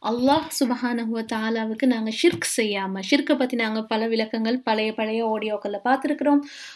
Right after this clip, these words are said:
ஆம், shirk செய்யாம நாங்க அல்லாஹ் சுப்ஹானஹு வ தஆலாவை மட்டும்தான் வணங்குறோம், அவனுக்கிட்ட மட்டும்தான் கையேந்துறோம் அப்படின்னு சொல்ற உறுதியான நம்பிக்கை மட்டுமில்லாம, வாழ்க்கையில எந்த பிரச்சனை வந்தாலும்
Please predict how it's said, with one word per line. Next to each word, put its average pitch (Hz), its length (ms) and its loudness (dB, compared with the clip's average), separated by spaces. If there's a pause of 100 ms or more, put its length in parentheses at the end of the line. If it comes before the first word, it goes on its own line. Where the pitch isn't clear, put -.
ஆம், 233 300 -2
shirk 320 340 -2
செய்யாம 208 560 -2
நாங்க 226 300 -4
அல்லாஹ் 240 320 0
சுப்ஹானஹு 247 480 0
வ 233 120 -4
தஆலாவை 226 460 -2
மட்டும்தான் 277 680 4
வணங்குறோம், 220 600 -2
அவனுக்கிட்ட 254 500 2
மட்டும்தான் 285 540 2
கையேந்துறோம் 233 680 -2
அப்படின்னு 214 340 -8
சொல்ற 214 280 -6
உறுதியான 269 560 2
நம்பிக்கை 254 540 4
மட்டுமில்லாம, 226 600 0 (500)
வாழ்க்கையில 294 580 0
எந்த 349 280 0 (100)
பிரச்சனை 294 480 2
வந்தாலும் 220 760 0